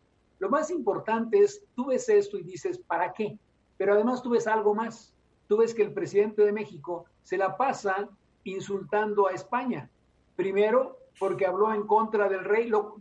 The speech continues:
bueno, el rey emérito, Juan Carlos, lo cual está bien, el rey Juan Carlos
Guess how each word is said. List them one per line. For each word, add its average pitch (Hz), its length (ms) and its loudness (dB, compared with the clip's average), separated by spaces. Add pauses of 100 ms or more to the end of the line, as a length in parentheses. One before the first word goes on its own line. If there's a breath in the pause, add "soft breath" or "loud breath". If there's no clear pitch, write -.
bueno, 220 240 -2
el 208 60 2
rey 254 180 4
emérito, 190 500 -2
Juan 175 200 -8
Carlos, 185 440 -2 (300 loud breath)
lo 208 80 -4
cual 254 140 2
está 254 220 0
bien, 220 460 2
el 185 140 -6
rey 214 160 0
Juan 214 200 0
Carlos 208 520 -2